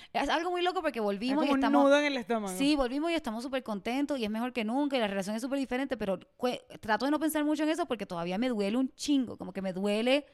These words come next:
Speaker 1: esas, esas cosas fueron difíciles. Entonces, se fue de la casa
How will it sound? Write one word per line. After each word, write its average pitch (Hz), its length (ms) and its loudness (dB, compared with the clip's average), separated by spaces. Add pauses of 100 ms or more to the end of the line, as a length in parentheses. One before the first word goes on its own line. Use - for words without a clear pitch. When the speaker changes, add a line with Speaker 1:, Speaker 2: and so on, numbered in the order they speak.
(460)
Speaker 1:
esas, 214 280 -4
esas 185 200 -12
cosas 240 220 -6
fueron 311 180 2
difíciles. 302 500 0
Entonces, 233 140 -4 (380)
se 277 180 0
fue 254 140 0
de 262 60 0
la 320 100 4
casa 330 420 -2